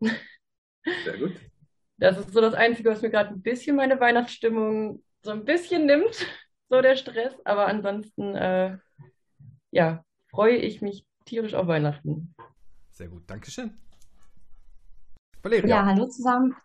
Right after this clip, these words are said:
Speaker 3: Ich bin Valeria. Ich komme aus dem Ruhrgebiet, bin sechsundzwanzig Jahre alt und, ähm, habe dieses Jahr bei mir gemerkt, dass ich zum ersten Mal so richtig,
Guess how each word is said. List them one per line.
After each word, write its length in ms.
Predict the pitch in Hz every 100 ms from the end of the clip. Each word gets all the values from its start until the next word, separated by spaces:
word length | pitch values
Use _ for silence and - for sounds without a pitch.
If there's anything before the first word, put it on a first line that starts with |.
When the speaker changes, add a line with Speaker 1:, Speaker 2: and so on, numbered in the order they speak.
| -
Speaker 3:
Ich 260 | 311 - -
bin 200 | 247 220
Valeria. 800 | 196 196 247 269 262 254 254 262
Ich 240 | 202 196 196
komme 580 | - 190 190 180 190
aus 180 | - 196
dem 120 | - 185
Ruhrgebiet, 680 | 196 240 208 202 208 202 -
bin 100 | 196
sechsundzwanzig 600 | 190 - 190 185 185 -
Jahre 280 | 196 226 -
alt 260 | 202 196 -
und, 400 | 190 190 190 - _ - - - - _
ähm, 540 | 190 202 202 196 196 196 196
habe 260 | 214 220
dieses 280 | 196 240 254
Jahr 100 | 214
bei 80 | 202
mir 160 | 202
gemerkt, 400 | 190 185 190 196
dass 180 | 185 180 -
ich 360 | 185 190 - _
zum 180 | 202
ersten 320 | 190 190 208 220
Mal 180 | 208
so 120 | 190 180
richtig, 580 | 175 190 - 190 190